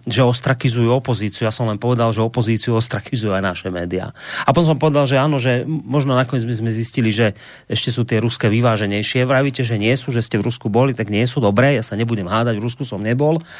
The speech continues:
Ale pokiaľ sa bavíme o ostrakizácii, tak sa naše, naše médiá potom môžu s tými ruskými podať ruku, lebo pokiaľ ide o ostrakizáciu opozície,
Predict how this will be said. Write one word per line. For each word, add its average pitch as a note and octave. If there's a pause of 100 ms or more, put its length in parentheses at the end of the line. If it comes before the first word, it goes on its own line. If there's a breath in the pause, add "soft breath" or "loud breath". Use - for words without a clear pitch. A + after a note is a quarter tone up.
(480 loud breath)
Ale B2
pokiaľ B2+
sa A#2
bavíme A#2+
o G#2
ostrakizácii, A#2
tak G#2
sa G#2
naše, A2+
naše A#2+
médiá A2
potom A2
môžu G#2
s -
tými G2
ruskými G2
podať F#2
ruku, A#2+ (320 loud breath)
lebo G#2+
pokiaľ A#2+
ide A2+
o A#2+
ostrakizáciu A#2+
opozície, G#2